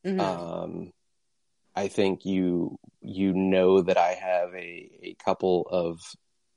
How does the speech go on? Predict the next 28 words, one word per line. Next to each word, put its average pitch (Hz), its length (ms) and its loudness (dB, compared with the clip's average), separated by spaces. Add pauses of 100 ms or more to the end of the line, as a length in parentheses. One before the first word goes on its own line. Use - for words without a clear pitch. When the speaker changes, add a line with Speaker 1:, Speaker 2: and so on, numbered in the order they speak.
(140)
Speaker 2:
people 101 320 4
that 90 100 4
I 78 100 0
talk 90 280 2
to 90 160 2
via 87 240 2
Reddit 85 640 -4 (180)
of 92 180 -2
the, 95 120 2
Speaker 1:
Yes. 85 420 0
Speaker 2:
the 98 160 -2
Famali 95 680 4
persuasion, 120 760 4 (260)
Speaker 1:
Mm-hmm. 214 380 4 (160)
Speaker 2:
because, 92 580 6
uh, 85 320 0
I 90 140 -4
live 87 240 -4
at 82 100 -6 (100)
home 98 360 -2
and 92 100 0
I 85 240 -4
hated 90 320 -4
my 82 140 -10
body 98 440 0
up 123 160 -2
until 123 340 2
about 120 280 -2